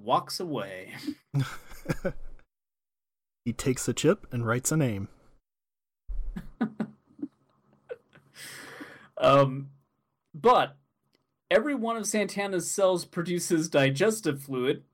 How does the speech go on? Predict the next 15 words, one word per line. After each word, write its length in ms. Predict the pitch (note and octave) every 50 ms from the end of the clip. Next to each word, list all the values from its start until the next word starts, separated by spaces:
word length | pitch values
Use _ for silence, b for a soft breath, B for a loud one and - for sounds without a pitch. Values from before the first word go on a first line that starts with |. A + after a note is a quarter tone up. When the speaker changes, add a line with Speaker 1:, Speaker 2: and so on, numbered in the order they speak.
| _ -
Speaker 1:
because 320 | C#4+ C4+ - C#3+ C#3 C3+
of 120 | C3+ -
course. 440 | - - G#2+ G#2+ A#2 C#3 - - - _ _ _ _ _ _ _ -
Speaker 2:
Yeah. 280 | B3+ C#4+ C#4+ B2+ B2+ C3
Speaker 1:
Uh, 40 | B2+
allowing 380 | C3 C#3 D#3 F#3+ G3+ G3 F#3 F3+
him 180 | G#3 G3+ G3
to 300 | - - F#3 F3 D#3+ D#3+ D#3
absorb 520 | - C#3 C#3 C#3+ D3 F3+ G#3+ A#3 A#3 A3
others 380 | A3 - F3 G3+ G#3+ G#3 G3 F3+
on 280 | - - F3 F3 E3+ D#3+
the 100 | D3 B2+
cellular 840 | - - - - - - A#3 A#3 A#3+ A#3+ A#3 A#3 A#3 A3+ G#3+ G3+ F#3
level. 420 | E3+ E3+ D#3 C#3+ - G#2 G2 - _ _ _ _ _ _ _ _ _ _ _ _ _ _ _ -
Speaker 2:
Yes. 300 | - - - - -